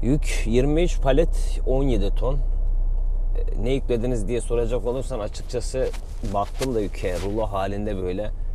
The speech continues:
sargılı materyal gibi bir şey, yani bant gibi bir şey herhalde.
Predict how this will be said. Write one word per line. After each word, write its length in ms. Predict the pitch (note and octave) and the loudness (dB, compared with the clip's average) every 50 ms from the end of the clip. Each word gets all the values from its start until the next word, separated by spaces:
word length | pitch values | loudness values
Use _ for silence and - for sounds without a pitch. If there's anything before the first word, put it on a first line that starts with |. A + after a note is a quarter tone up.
| - - - - - - | -4 -4 -4 -4 -2 -2
sargılı 560 | - - - F2+ F#2 F#2 F#2+ G#2+ G#2+ G#2 G#2 | -4 -2 0 0 0 0 0 0 0 0 0
materyal 580 | G2+ G2 F2+ F2 - F#2 F#2 F#2+ G#2+ G#2 G2 F#2 | 0 0 0 0 0 0 0 0 0 0 0 0
gibi 260 | E2+ F#2 G2 F#2+ F2 | 0 0 0 0 0
bir 40 | E2 | -2
şey, 200 | - - G2+ E2+ | -2 -2 0 -2
yani 200 | E2 D#2 D#2+ D#2+ - E2 | -2 -2 -2 -4 -4 -2
bant 260 | F#2 F#2 E2+ - - | -4 -4 -4 -6 -4
gibi 220 | E2+ D#2 - - E2 | -2 0 2 4 4
bir 40 | |
şey 260 | - - - F#2+ F2+ E2+ | 4 2 2 2 2 4
herhalde. 400 | D#2 D#2+ D#2 D#2 D2 - C2+ | 4 4 4 4 4 4 4